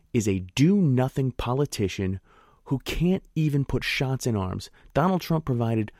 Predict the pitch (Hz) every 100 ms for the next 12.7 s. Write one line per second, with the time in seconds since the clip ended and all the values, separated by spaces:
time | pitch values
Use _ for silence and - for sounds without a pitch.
0 | _ _ _ - - 165 165 123 - 120
1 | 104 107 123 151 147 143 127 120 127 -
2 | - 98 95 - - - - - 110 98
3 | 92 104 127 160 165 147 117 131 127 104
4 | 117 101 92 92 - _ _ - 113 107
5 | 107 104 104 - _ - 104 107 135 131
6 | 110 92 90 - - - _ _ _ -
7 | 92 107 104 101 - 104 98 98 101 117
8 | 160 151 175 202 202 208 185 156 185 170
9 | 170 165 151 175 185 113 - _ _ -
10 | 190 185 185 - 185 170 160 165 175 131
11 | 120 143 165 143 175 160 160 156 143 139
12 | 147 151 156 143 - 110